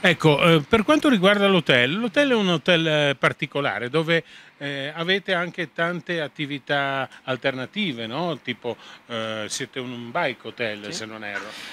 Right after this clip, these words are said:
Speaker 2: Siamo specializzati per le bici del mountain bike e le bici da corsa, offriamo un servizio di consulenza interna, abbiamo cinque guide a nostra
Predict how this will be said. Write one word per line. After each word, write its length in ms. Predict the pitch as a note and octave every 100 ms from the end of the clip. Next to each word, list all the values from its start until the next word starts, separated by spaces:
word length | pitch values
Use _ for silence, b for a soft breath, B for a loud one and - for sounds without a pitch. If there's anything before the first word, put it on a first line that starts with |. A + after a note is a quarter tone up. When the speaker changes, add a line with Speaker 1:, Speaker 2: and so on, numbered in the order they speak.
| -
Speaker 2:
Siamo 320 | - F3 E3
specializzati 880 | - D#3+ D#3+ D3+ C3+ D#3+ F3 D#3 C#3+
per 160 | D3+
le 100 | D3
bici 560 | C#3+ E3 - D3+ C#3 C#3
del 120 | C3
mountain 320 | C#3 C#3+ C#3+
bike 220 | C#3 D3
e 20 | C#3
le 80 |
bici 200 | C3 C3
da 120 | - D3+
corsa, 400 | F#3 G3+ - D#3+
offriamo 380 | - D#3 D3+
un 60 | D3
servizio 400 | - C#3 D3+ -
di 80 | C#3
consulenza 580 | D3 C#3 - C#3+ C#3+ F#3
interna, 380 | D#3 D#3+ E3+
abbiamo 320 | D#3 C3+ C#3+ C3+
cinque 360 | - D#3+ D3
guide 240 | C3+ D3+ C3
a 40 |
nostra 380 | C#3 C#3+ -